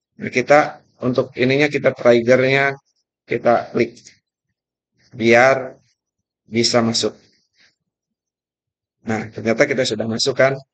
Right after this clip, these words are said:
Di Meter Paper satu kita sudah ada di, eh,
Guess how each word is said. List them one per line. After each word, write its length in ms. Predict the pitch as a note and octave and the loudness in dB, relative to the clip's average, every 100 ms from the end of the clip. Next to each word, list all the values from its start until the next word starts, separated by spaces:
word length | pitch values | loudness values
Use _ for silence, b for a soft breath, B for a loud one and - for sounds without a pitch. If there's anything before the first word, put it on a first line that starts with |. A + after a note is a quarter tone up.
| _ _ _ _ _ _ _ | _ _ _ _ _ _ _
Di 160 | A2+ | -4
Meter 320 | A2 A2 A2 A2+ | -2 0 0 0
Paper 320 | A2+ G#2+ G#2+ | 0 -2 -2
satu 560 | A#2 A2+ - C#3 - | 0 0 0 -2 -2
kita 400 | - - - B2+ | -6 -4 2 2
sudah 400 | - A#2+ A#2 G2 | 2 2 2 4
ada 320 | G#2+ A2+ A#2+ A#2 | 2 4 4 4
di, 560 | A2+ A#2 B2+ C3 B2+ - _ _ _ _ - | 2 4 4 4 2 -4 _ _ _ _ -2
eh, 720 | A2 G#2+ G#2+ G#2+ A2 A2+ - | 2 4 2 0 -2 -2 -4